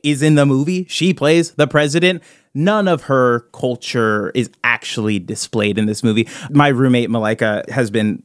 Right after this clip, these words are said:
working with some people. I'm not gonna say anything, anything to specifics of it, but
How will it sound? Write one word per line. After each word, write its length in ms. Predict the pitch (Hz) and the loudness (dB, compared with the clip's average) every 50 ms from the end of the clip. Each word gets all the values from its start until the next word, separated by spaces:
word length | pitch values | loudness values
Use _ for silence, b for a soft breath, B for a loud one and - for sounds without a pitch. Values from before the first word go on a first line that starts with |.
| - - _ | -16 -16 _
working 680 | 143 127 117 127 147 135 127 - 139 123 120 117 107 113 | -8 -2 2 4 4 4 4 2 0 0 0 -2 -2 0
with 280 | 127 120 107 - - - | 0 0 0 -2 -8 -6
some 220 | - - 127 110 | -2 -2 0 0
people. 240 | 110 120 104 117 107 | 0 -2 -2 0 -2
I'm 80 | 104 | -2
not 100 | 107 107 | -2 -2
gonna 140 | 101 107 104 | -4 -4 -6
say 220 | - - 110 101 104 | -4 -2 -2 0 0
anything, 520 | 104 104 107 101 - 110 104 104 85 78 - _ _ | 0 -2 -2 -2 -2 -2 -2 -2 -6 -8 -12 _ _
anything 480 | - 120 110 104 104 98 - - 110 110 | -2 -2 0 0 -2 -4 -6 -6 -6 -6
to 160 | - - 107 98 | -6 -6 -8 -8
specifics 500 | - - - 110 - 127 - 135 - - | -6 -6 -4 0 0 0 0 -2 -4 -4
of 100 | 107 98 | -4 -2
it, 140 | 110 - - | -2 -2 0
but 200 | 117 101 101 | 0 -2 -2